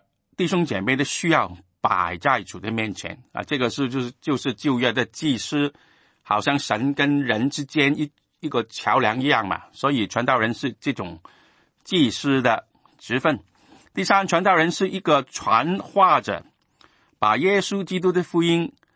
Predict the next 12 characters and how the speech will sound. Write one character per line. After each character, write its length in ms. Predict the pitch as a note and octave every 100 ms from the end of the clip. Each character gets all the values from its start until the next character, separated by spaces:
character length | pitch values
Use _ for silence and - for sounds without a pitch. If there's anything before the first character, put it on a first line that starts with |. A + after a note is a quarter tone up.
| _ -
和 180 | C3+
神 340 | D#3 - A#2+ D3+
的 140 | D#3+ -
话 240 | F3 D3+
语 240 | G2 F2 - _ _ _
传 200 | - C3+
讲 160 | A2 F#2
出 100 | A#2+
来。 180 | F#2+ G#2 B2+ _ _ -
这 120 | - C3+
方 180 | C3+
面 260 | C3+ C3+